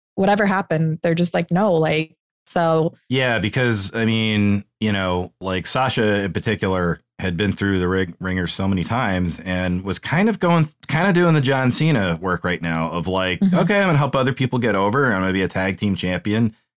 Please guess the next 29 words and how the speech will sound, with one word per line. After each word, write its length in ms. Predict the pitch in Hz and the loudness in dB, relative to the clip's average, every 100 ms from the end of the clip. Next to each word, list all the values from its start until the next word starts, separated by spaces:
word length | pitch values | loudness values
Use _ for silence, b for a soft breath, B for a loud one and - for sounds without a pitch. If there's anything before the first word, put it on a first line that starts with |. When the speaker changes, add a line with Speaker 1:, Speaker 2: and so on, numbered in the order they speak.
| _ | _
Speaker 2:
easily 320 | 113 135 120 | -10 -4 -2
be, 380 | 101 98 92 85 _ - | 0 -2 -2 -8 _ -8
you 80 | 98 | -4
know, 320 | 87 87 90 - | -2 -4 -6 -8
uh, 360 | 92 92 90 - _ _ _ | -4 -4 -4 -8 _ _ _
a 60 | 95 | -14
champion 420 | - 101 113 98 | -8 -6 -2 -2
champion." 540 | 82 85 80 87 92 101 _ _ - | -2 -2 -2 -2 -4 -8 _ _ -4
Not 200 | 127 - | -4 -2
that 140 | 110 | -2
I'm 140 | 92 | -2
demeaning 420 | 98 101 104 104 95 | -2 0 2 0 -2
tag 260 | 98 90 | -2 -2
teams, 160 | 107 95 | -2 -2
but 60 | |
let's 160 | 120 110 | -2 -2
be 160 | 113 104 | -2 -4
real. 360 | 87 87 113 | -2 -2 -2
Vince 280 | 87 95 98 | -2 -4 -4
doesn't 260 | 95 90 95 | -4 -6 -4
put 140 | 101 | -4
as 160 | 98 82 | -4 -2
much 320 | 92 82 - | -4 -4 -8
effort 300 | 92 85 90 | -8 -6 -4
into 220 | 90 85 | -4 -4
the 80 | 85 | -6
tag 280 | 82 85 80 | -4 -4 -4
teams 360 | 85 87 90 78 | -4 -4 -4 -4
and 300 | 85 82 | -2 -2